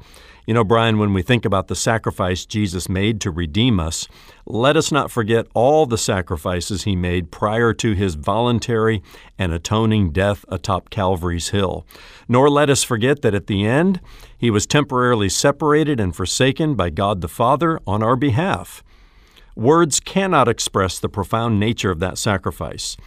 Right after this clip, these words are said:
And He did all of it so that you and I might spend eternity with Him,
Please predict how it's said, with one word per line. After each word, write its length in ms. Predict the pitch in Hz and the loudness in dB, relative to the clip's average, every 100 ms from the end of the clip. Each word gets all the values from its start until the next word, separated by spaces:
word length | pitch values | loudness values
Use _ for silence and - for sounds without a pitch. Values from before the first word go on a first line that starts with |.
| - - - - - | -20 -20 -20 -12 -4
And 260 | 107 107 | -2 0
He 160 | 104 117 | 0 2
did 180 | 113 117 | 2 2
all 220 | 180 247 | 4 4
of 100 | 82 | 2
it 120 | 90 | -4
so 240 | - - 110 | -4 -2 0
that 120 | 104 | -2
you 200 | 104 131 | 0 0
and 100 | 135 | 2
I 100 | 110 | 2
might 240 | 113 104 - | 0 0 -2
spend 320 | - 107 98 | -4 -2 -2
eternity 560 | 87 - 131 110 92 | -2 -2 -2 0 -2
with 220 | 90 87 - | -2 -2 -2
Him, 340 | 95 92 92 | -2 -2 -4